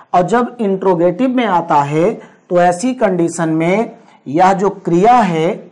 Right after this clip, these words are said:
modal verb का कार्य करती है, यानी ये क्रिया अपने आप में क्या है? Ambiguous है। Ambiguous का मतलब होता है द्वयर्थी, something that has double meaning। ठीक है, ये दोनों क्रियाएं क्या हैं? ये दोनों क्रियाएं ambiguous हैं,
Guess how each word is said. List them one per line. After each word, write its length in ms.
modal 420
verb 240
का 120
कार्य 420
करती 320
है, 260
यानी 220
ये 140
क्रिया 360
अपने 260
आप 240
में 140
क्या 140
है? 280
Ambiguous 600
है। 120
Ambiguous 420
का 80
मतलब 300
होता 240
है 240
द्वयर्थी, 640
something 480
that 240
has 240
double 280
meaning। 340
ठीक 200
है, 100
ये 140
दोनों 280
क्रियाएं 340
क्या 140
हैं? 360
ये 160
दोनों 300
क्रियाएं 460
ambiguous 580
हैं, 160